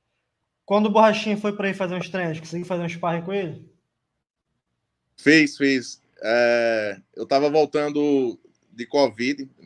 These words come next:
Speaker 2: Parece que ele tinha pegado.
Speaker 1: É, ele pegou também.
Speaker 2: Foi o Wendel, a gente ficou uns dias. E quando eu voltei, a sparring com ele. Legal. Caramba, ele.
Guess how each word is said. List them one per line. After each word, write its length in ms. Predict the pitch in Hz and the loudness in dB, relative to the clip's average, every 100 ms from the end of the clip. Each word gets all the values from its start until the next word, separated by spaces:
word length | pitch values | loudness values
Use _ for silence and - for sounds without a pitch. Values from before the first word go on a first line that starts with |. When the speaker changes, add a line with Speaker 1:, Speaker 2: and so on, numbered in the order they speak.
| - | -10
Speaker 2:
Parece 180 | 151 156 | -4 -2
que 60 | 180 | -2
ele 80 | 165 | -2
tinha 160 | 165 | -2
pegado. 420 | 190 170 160 151 - _ _ _ _ _ _ _ _ _ - | 0 0 2 0 -4 _ _ _ _ _ _ _ _ _ -8
Speaker 1:
É, 180 | 151 170 | -2 -2
ele 120 | 170 | -2
pegou 220 | 160 160 | -6 -8
também. 340 | 156 143 147 - _ _ _ _ - | -8 -12 -14 -20 _ _ _ _ 0
Speaker 2:
Foi 160 | 151 | 2
o 120 | 180 151 | 2 0
Wendel, 240 | 143 175 - | -2 -4 -6
a 80 | 139 | -8
gente 120 | 139 | -8
ficou 380 | - - 139 131 | -14 -4 -2 -2
uns 120 | 127 | -4
dias. 160 | 120 - - - - - - - - - _ _ _ | -12 -14 -18 -16 -16 -18 -20 -20 -20 -20 _ _ _
E 180 | 110 107 95 - - - | -12 -12 -14 -20 -20 -18
quando 160 | 104 - _ | -16 -16 _
eu 100 | - - | -6 -2
voltei, 320 | 131 - 139 | -2 0 0
a 60 | 147 - - - _ _ _ - - | 0 -4 -20 -20 _ _ _ -18 -8
sparring 220 | 110 117 | -8 -6
com 80 | 110 | -10
ele. 80 | - - _ - _ _ _ - - | -10 -14 _ -20 _ _ _ -20 -6
Legal. 260 | 156 135 120 - _ - - _ _ - - | -2 0 0 -2 _ -16 -16 _ _ -20 -14
Caramba, 220 | 120 113 | -8 -2
ele. 280 | 107 107 139 | -2 -2 -10